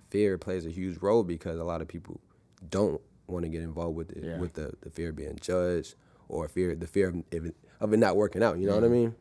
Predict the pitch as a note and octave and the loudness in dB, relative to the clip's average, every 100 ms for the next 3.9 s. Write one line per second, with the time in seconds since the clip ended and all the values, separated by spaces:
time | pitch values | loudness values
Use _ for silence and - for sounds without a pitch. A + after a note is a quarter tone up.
0 | - - _ _ - G#2 G2 - F#2 G#2+ | -18 -20 _ _ 0 2 2 0 -6 -6
1 | A2+ C3 A2 - - _ _ _ _ _ | -2 0 0 -4 -16 _ _ _ _ _
2 | _ _ _ _ _ _ _ _ - A#2 | _ _ _ _ _ _ _ _ 0 2
3 | G#2 G2+ - - C3 B2+ A#2+ A#2+ A2+ | 4 2 -2 0 2 2 2 0 0